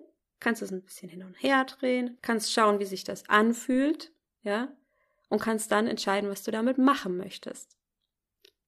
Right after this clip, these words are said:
Und das ist ein grundsätzlicher Shift in deiner Einstellung. Das ist eine grundsätzliche Änderung in deiner kompletten Lebensweise.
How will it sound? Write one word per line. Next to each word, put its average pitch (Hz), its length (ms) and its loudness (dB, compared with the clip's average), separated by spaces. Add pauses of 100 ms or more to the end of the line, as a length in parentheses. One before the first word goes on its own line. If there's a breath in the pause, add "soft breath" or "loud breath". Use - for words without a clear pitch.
(120)
Und 214 260 4
das 285 220 0
ist 214 160 -4
ein 202 220 -4
grundsätzlicher 240 960 0
Shift - 560 -6 (400)
in 226 160 4
deiner 208 320 4
Einstellung. 190 760 -4
Das 202 160 -10
ist - 280 -6 (180)
eine 220 140 -6
grundsätzliche 220 920 -4
Änderung 214 520 -4 (320 loud breath)
in 214 100 0
deiner 214 200 4
kompletten 208 480 -4
Lebensweise. - 920 -2